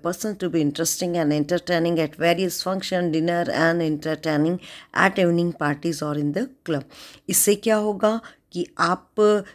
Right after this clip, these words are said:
जो भी फंक्शन होंगे, डिनर होंगी, पार्टीज होंगी, उनमें आप बड़े इंटरेस्टिंग और एंटरटेनिंग बन जाएंगे, क्योंकि लोग आपके, आपको सुनेंगे, आपको सारी जानकारियाँ होंगी, आप लोगों से उन घटनाओं के बारे में बात कर सकते हैं,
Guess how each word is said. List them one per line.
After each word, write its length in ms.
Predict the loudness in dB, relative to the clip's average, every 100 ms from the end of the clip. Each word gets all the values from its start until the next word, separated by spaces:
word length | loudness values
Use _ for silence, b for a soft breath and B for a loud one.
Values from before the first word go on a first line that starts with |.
| B
जो 200 | 0 2
भी 140 | 4 4
फंक्शन 480 | 4 2 2 0
होंगे, 260 | 0 0 0
डिनर 360 | 0 0 0 -2
होंगी, 280 | -2 -2
पार्टीज 560 | -2 -2 -2 -2 -4 -2
होंगी, 400 | 2 2 2 0 -4 _ _ _ _ _ _ _ _ -2
उनमें 340 | 0 2 4
आप 200 | 4 2
बड़े 300 | 2 2 2
इंटरेस्टिंग 880 | 0 -2 -2 -2 -2 -2 -2 -4 -4 0
और 220 | -2 -2
एंटरटेनिंग 800 | -2 2 2 0 0 2 2 0 -6 -6
बन 200 | 0 0
जाएंगे, 440 | 0 -2 -2 -2 -6 B B
क्योंकि 260 | -10 -2 2
लोग 280 | 2 2 0
आपके, 480 | -4 -6 _ -2 -2 0
आपको 460 | 0 0 -4 -6 -4
सुनेंगे, 640 | -2 0 2 4 4 0 -2 B B
आपको 300 | 0 0 0
सारी 340 | 4 4 6 4
जानकारियाँ 600 | 2 2 2 2 2 2
होंगी, 300 | 0 2 2
आप 200 | 2 2
लोगों 240 | 0 0
से 140 | 0 2
उन 100 | 2
घटनाओं 400 | 0 2 2 2
के 120 | 2
बारे 280 | 0 2 0
में 140 | 0
बात 240 | 0 0 -2
कर 120 | -6
सकते 380 | -6 -10 -6 -6
हैं, 220 | -4 -6